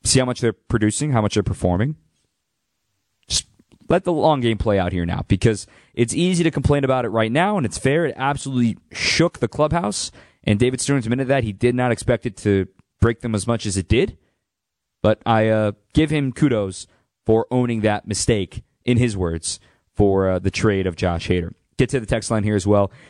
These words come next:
Did not expect Stearns, Stearns to say what he did. I was impressed that he came up with that. Another texter coming in saying, "Give me a break. They didn't score any runs." Hader wouldn't have helped score runs. You're absolutely right. You are absolutely right. When it comes to the trade market, though, and I,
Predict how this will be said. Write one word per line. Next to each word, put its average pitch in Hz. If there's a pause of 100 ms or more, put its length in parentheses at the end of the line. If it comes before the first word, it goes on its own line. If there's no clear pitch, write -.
(180)
Did 196
not 190
expect 165
Stearns, 156
Stearns 165
to 117
say 135
what 147
he 120
did. 120
I 123
was 120
impressed 123
that 160
he 147
came 160
up 165
with -
that. 85 (280)
Another 180
texter 156
coming 139
in 131
saying, 139
"Give 233
me 330
a 302
break. 202
They 127
didn't 180
score 180
any 180
runs." 139 (600)
Hader 269
wouldn't 147
have 95
helped 107
score 107
runs. 123
You're 107
absolutely 113
right. 90 (760)
You 110
are 98
absolutely 110
right. 90 (480)
When 143
it 165
comes 254
to 190
the 131
trade 147
market, 101
though, 87
and 117
I, 156